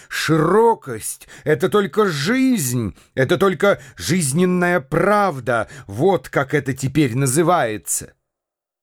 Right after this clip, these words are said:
О, опять повторю, да простят мне, что я привожу весь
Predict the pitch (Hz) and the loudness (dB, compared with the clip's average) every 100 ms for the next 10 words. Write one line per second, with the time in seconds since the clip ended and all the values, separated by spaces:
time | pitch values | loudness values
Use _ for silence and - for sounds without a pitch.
0 | _ _ 80 98 127 98 - _ _ _ | _ _ 0 2 2 0 -6 _ _ _
1 | - - - 123 - 175 170 - 170 - | -20 -10 0 0 4 2 2 0 -2 0
2 | 151 151 180 127 110 - 107 101 - 139 | 0 2 2 0 -4 -2 -4 -2 -2 2
3 | 156 - 120 113 110 - - - - 143 | 2 0 -4 -2 -4 -6 -20 -8 0 4
4 | 160 151 135 147 147 104 156 110 131 165 | 4 2 0 2 0 0 -2 0 2 2
5 | - - - | 0 -6 -8